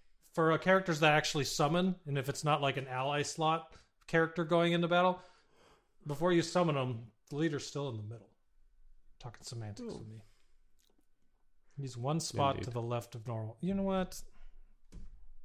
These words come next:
Speaker 1: I don't
Speaker 2: <laughs>
Speaker 1: believe you.
Speaker 2: Um,
Speaker 1: I'm gonna start a
Speaker 2: all right.
Speaker 1: I'm going to start a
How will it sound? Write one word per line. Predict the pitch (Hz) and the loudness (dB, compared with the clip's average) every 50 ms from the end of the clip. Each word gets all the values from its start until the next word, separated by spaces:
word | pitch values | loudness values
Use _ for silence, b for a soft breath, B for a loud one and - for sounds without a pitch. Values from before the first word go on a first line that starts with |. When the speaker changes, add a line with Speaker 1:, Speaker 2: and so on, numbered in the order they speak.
| - - - - - - - - - - - - - - - - - - - - - - - | -14 -14 -16 -18 -18 -20 -18 -16 -16 -16 -16 -16 -20 -20 -20 -20 -20 -18 -20 -20 -18 -6 0
Speaker 1:
I | 165 165 180 185 185 190 | 4 6 6 6 6 4
don't | 185 156 139 139 135 135 139 110 | 4 2 0 0 0 -2 -6 -8
Speaker 2:
<laughs> | |
Speaker 1:
believe | - 139 127 113 104 98 - - | -10 -10 -10 -10 -10 -12 -14 -14
you. | - - - - - - - - - - - - - - - - - - - - - - - - - - - - - - - - - - - - b b b b b b b b b b b b b b b 131 135 b b | -14 -16 -16 -16 -18 -16 -16 -16 -16 -18 -20 -20 -20 -20 -20 -20 -20 -20 -20 -20 -20 -20 -20 -20 -20 -20 -20 -20 -20 -20 -20 -20 -20 -20 -18 -16 b b b b b b b b b b b b b b b -18 -18 b b
Speaker 2:
Um, | - 135 139 143 143 135 127 123 117 107 104 101 98 95 - - - - _ _ - - - _ _ _ - - - - - _ _ _ _ - - - _ - - - - | 6 8 10 10 10 10 8 6 4 2 -2 -6 -8 -10 -12 -18 -20 -20 _ _ -20 -20 -20 _ _ _ -20 -20 -20 -20 -20 _ _ _ _ -20 -20 -20 _ -20 -20 -14 -8
Speaker 1:
I'm | - 139 160 165 156 | -4 -2 0 0 2
gonna | 160 151 147 | 2 2 2
start | 123 - - 160 151 151 156 151 143 | 0 2 4 6 6 6 6 4 2
a | 135 131 131 131 131 131 | 0 2 4 4 6 8
Speaker 2:
all | 131 165 185 | 10 12 12
right. | 214 277 277 160 107 - - _ _ - - - - - - | 12 12 12 8 6 0 -10 _ _ -20 -20 -20 -20 -10 -2
Speaker 1:
I'm | - 156 185 202 202 | 2 2 4 4 6
going | 190 180 180 175 160 | 6 6 6 4 4
to | 170 160 135 | 2 -2 -2
start | - - - 165 151 160 156 156 - - | -2 2 4 6 6 6 6 2 -2 -2
a | 143 143 139 139 139 135 135 135 113 | 2 2 4 4 4 4 2 0 0